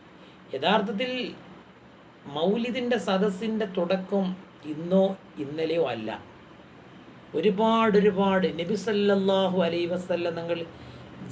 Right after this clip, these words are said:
ജീവിക്കുന്ന കാലത്ത് മുത്തുനബി തങ്ങളെ മുമ്പിൽ വെച്ച് പദ്യം ചൊല്ലിയ ഹസാൻ ഇബ്നു സാബിത്ത് റളിയല്ലാഹു അൻഹുവെ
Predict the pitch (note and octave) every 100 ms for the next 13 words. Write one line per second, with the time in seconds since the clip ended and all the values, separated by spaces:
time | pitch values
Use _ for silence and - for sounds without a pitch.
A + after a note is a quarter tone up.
0 | C3+ F#3+ A3+ A3 G3+ - A3 G#3 G#3 -
1 | D3+ E3 F#3 F3+ - - - - - -
2 | - - - - - D#3 E3 B3+ B3+ A#3
3 | A#3 A3+ A3+ A3 G3 F#3+ G#3+ A#3 A#3 A3
4 | G#3 - G3+ F3+ F3 - A#3 G#3+ G#3+ G#3
5 | G#3 F3+ E3+ - G3+ A3 G3+ G#3+ F#3+ F#3
6 | G3 G3+ G3+ G3 F#3+ F#3 - - - -
7 | D3 C#3+ G3 G#3+ G#3+ G#3 G3 G3 F#3+ F#3+
8 | F#3+